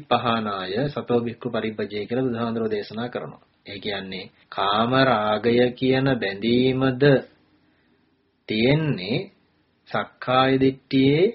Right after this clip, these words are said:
බලවත්කම නිසා. සක්කාය දිට්ඨිය බිඳනවා කියන්නේ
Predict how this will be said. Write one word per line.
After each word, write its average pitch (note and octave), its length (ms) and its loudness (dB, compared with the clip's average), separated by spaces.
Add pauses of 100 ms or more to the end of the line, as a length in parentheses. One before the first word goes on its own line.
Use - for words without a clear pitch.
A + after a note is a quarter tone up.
(460)
බලවත්කම C3+ 680 0
නිසා. B2+ 360 -6 (1120)
සක්කාය C#3+ 520 4
දිට්ඨිය F3 380 4
බිඳනවා A#2+ 440 0
කියන්නේ F#2 600 -10